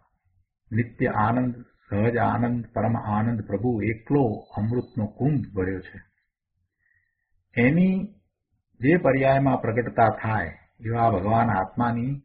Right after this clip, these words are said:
પર્યાયમાં જે પ્રગટતા થાય છે તે અમૃત કુંભ છે.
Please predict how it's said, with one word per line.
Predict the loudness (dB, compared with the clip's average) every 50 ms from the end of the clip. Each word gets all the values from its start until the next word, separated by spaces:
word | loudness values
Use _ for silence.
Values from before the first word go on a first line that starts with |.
| _ _ _ _ _ _ -6
પર્યાયમાં | -2 0 0 2 2 0 0 0 0 0 -2 -4 -6 -10
જે | _ -10 -10
પ્રગટતા | -8 -6 -6 -4 -4 -4 0 2 2 2
થાય | 2 0 0 0 0 -2
છે | -2 -6 -10 -10 -12 -14 _ _ _ _ _ _ _ _ _ _ _ _ _ _ _ _ _ _ _ _ _ _ _ _ _ _ _ _ -2
તે | 0 0 0 -2 -4 -8 -16 _ _ _ _ _ _ _ _
અમૃત | -4 -2 0 0 0 -2 -4 -6
કુંભ | -6 -4 -4 -4 -6
છે. | -10 -14 -16